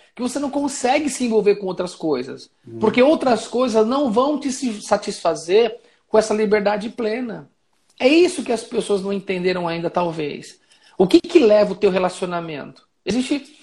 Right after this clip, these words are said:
Speaker 1: é dois pesos e uma medida? Não, é, é dois pesos, duas medidas.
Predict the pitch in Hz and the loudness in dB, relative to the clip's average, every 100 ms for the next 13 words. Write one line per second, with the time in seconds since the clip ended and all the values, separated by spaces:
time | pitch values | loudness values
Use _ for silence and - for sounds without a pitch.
0 | - - 185 233 226 - 220 240 196 214 | -6 0 4 4 4 2 4 4 2 -2
1 | 190 185 160 226 208 269 311 330 247 196 | -2 -2 -2 -4 -4 -4 -6 -4 -6 -4
2 | 214 185 233 - - 196 247 294 311 339 | -4 -2 -2 -2 2 2 2 -2 -4 -4
3 | 311 427 320 247 196 180 | -2 -4 -4 -6 -8 -14